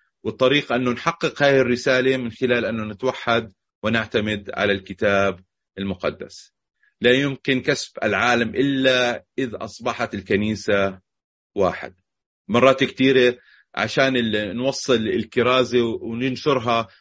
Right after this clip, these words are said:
مرات بي-، بيركزوا على صناعة التلاميذ، ومرات بنركز على العدالة الاجتماعية، social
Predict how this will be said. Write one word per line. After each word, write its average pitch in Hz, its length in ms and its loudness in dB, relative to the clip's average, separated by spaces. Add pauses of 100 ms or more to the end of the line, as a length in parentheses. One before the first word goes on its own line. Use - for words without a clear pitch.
(120)
مرات 131 460 0
بي-، 101 240 -4
بيركزوا 113 500 0
على 101 240 0
صناعة 123 400 -2
التلاميذ، 123 760 -2
ومرات 113 600 -2
بنركز 107 520 -6
على 101 460 -2 (340)
العدالة 113 920 2 (260)
الاجتماعية، 107 840 -4
social 107 460 -4